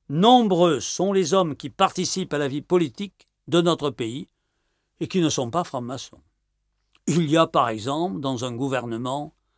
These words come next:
qui peut présider aux destinées de la France, des ministres qui sont catholiques,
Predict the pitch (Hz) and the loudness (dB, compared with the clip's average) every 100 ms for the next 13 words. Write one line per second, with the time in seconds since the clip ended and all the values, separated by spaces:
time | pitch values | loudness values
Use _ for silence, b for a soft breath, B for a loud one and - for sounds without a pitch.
0 | _ _ _ 143 - 151 160 135 147 139 | _ _ _ -16 -12 -4 -4 -2 -2 -2
1 | 156 160 147 135 131 156 143 127 120 120 | -2 0 0 -2 -6 -4 -4 -2 -2 -4
2 | - 143 170 190 - _ _ _ _ _ | 0 2 2 0 -4 _ _ _ _ _
3 | - 175 175 156 143 147 - 156 131 143 | -2 2 2 0 -2 -2 -6 -8 -6 -2
4 | 151 139 135 170 151 110 - _ | -2 -2 -4 -2 -4 -4 -10 _